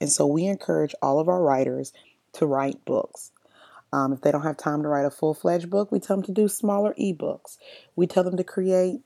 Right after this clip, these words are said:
um, not only products, but programs. We believe that our teachers are the experts, and the only way that we can improve public education is to encourage the experts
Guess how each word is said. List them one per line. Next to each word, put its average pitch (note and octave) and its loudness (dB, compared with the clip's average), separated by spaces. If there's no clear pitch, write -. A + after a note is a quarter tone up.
um, D#3+ -4
not E3+ -2
only D#3 -2
products, E3+ -2
but D#3 -10
programs. E3 -2
We F#3 4
believe E3+ 0
that - -4
our D3+ -2
teachers D3 -6
are C3+ -2
the C#3+ -2
experts, - -8
and C#3 -6
the C#3 -6
only F3 -2
way F#3 0
that D#3 0
we D#3 -4
can D3+ -8
improve D3+ -2
public E3 -2
education E3+ -4
is C#3 -8
to D3+ 0
encourage D3 -2
the - -8
experts C#3+ -6